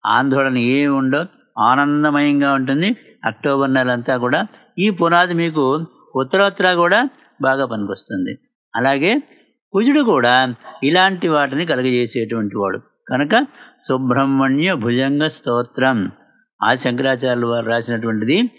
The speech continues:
ఒక ముప్పై మూడు శ్లోకాలు ఉంటాయి దాంట్లో. చక్కగా అది మీరు చదువుకోండి. ముప్పై మూడు శ్లోకాలు. వాళ్ళు పండితులు, వేద పండితులు చక్కగా చదివారు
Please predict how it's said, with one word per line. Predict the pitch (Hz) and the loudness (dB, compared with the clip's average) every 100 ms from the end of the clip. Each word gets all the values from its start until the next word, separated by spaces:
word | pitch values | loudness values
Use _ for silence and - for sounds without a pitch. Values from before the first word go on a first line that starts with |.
| - _ _ | -20 _ _
ఒక | 127 208 | -4 -2
ముప్పై | 147 131 - 139 | 0 -2 -2 0
మూడు | 127 127 | 0 -2
శ్లోకాలు | 110 120 123 - 165 | -2 -2 0 2 2
ఉంటాయి | 135 135 127 | 0 -4 -2
దాంట్లో. | 110 117 117 113 117 208 - _ _ _ 123 | -2 -2 -4 -4 -2 -4 -8 _ _ _ -8
చక్కగా | 127 113 104 107 _ - | -6 -2 -2 -4 _ -6
అది | 110 120 | -2 0
మీరు | 117 123 107 | 0 0 -2
చదువుకోండి. | - 104 131 131 113 98 - _ _ - | -4 -2 -2 -2 -2 -4 -8 _ _ -8
ముప్పై | 113 - 160 | -8 -2 0
మూడు | 160 156 | 2 0
శ్లోకాలు. | 135 143 135 127 113 98 - _ _ _ 147 | 0 -2 0 0 -2 -4 -12 _ _ _ -4
వాళ్ళు | 143 113 110 - | -2 -2 -8 -4
పండితులు, | 120 151 170 143 113 151 | -2 -2 -2 -4 -4 -4
వేద | 113 120 | -2 -2
పండితులు | 123 147 151 143 | -2 -4 -2 -4
చక్కగా | - 123 131 | -6 -4 -2
చదివారు | 131 120 120 147 123 | -2 0 2 2 0